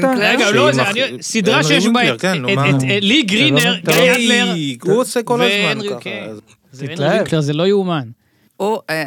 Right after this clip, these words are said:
Speaker 1: היה לנו ממש ממש כיף, והוא אפילו בסוף הצילומים נתן לי נשיקה בראש.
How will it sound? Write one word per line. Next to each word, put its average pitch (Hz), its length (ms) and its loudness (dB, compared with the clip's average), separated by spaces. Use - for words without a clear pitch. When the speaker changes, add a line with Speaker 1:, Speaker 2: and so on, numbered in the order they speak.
Speaker 1:
היה 170 320 -2
לנו 160 260 -6
ממש 160 240 -6
ממש 139 200 -6
כיף, 233 460 -6
והוא 151 300 -8
אפילו 180 360 -6
בסוף 156 420 -8
הצילומים 160 600 -10
נתן 151 280 -8
לי 147 60 -6
נשיקה 151 360 -12
בראש. - 460 -16